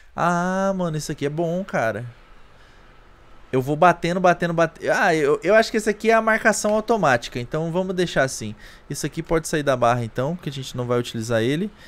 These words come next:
Eu posso colocar a parada de Fear aqui. Deixa eu ver se tem alguma outra mudança que eu posso fazer. Não.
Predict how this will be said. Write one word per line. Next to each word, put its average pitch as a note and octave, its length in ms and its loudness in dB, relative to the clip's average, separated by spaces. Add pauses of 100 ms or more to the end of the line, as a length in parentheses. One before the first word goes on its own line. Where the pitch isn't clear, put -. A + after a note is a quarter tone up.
(440)
Eu B2 120 0
posso C3+ 300 2
colocar C3 280 0
a - 20 2
parada B2+ 340 2
de B2+ 160 -8
Fear B2 320 -2
aqui. F3+ 1080 -4
Deixa - 120 -4
eu B2 40 -2
ver G#2+ 160 -2
se - 120 -14
tem A2+ 80 -8
alguma G#2+ 220 -6
outra A2+ 260 -6
mudança G#2 360 -6
que - 80 -10
eu - 20 -18
posso G#2 220 -8
fazer. G#2+ 360 -10
Não. D3 300 -6